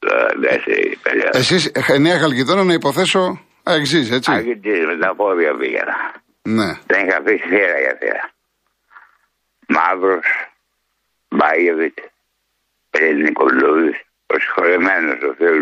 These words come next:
Speaker 1: Λουκάς.
Speaker 2: Ναι.
Speaker 1: Περνάει πάλι το τέσσερα είκοσι ένα γιατί πήγε ένα αγκιά, οργανωμένο αστυνομία από το γήπεδο. Κύριε Λουκά, χαμογέλα.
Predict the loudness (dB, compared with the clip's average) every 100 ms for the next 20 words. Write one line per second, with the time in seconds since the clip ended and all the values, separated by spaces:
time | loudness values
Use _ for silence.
0 | 0 0 0 -2 -6 _ _ _ _ _
1 | _ _ _ _ _ _ _ _ _ _
2 | _ _ _ _ _ _ _ _ _ _
3 | -4 -2 -2 -8 _ -4 -2 2 0 0
4 | -2 0 0 -2 -4 -2 -2 0 -2 0
5 | -4 0 0 2 0 -2 -2 0 0 0
6 | 0 0 -2 0 2 2 2 0 0 -2
7 | -2 -2 -2 -4 -6 -4 -2 0 0 0
8 | 0 -2 -10 _ _ _ -4 -2 0 2
9 | 2 0 -2 -4 -10 -12 _ _ _ _
10 | _ _ _ 2 2 2 0 0 0 -2
11 | -2 0 2 0 -2 -8 -12